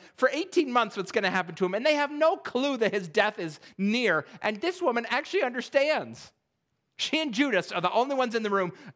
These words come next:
besides Jesus who know what's gonna happen to him.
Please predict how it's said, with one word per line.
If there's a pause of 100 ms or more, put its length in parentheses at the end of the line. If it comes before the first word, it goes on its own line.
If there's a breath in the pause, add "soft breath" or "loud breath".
besides
Jesus (200 loud breath)
who
know
what's
gonna
happen
to
him.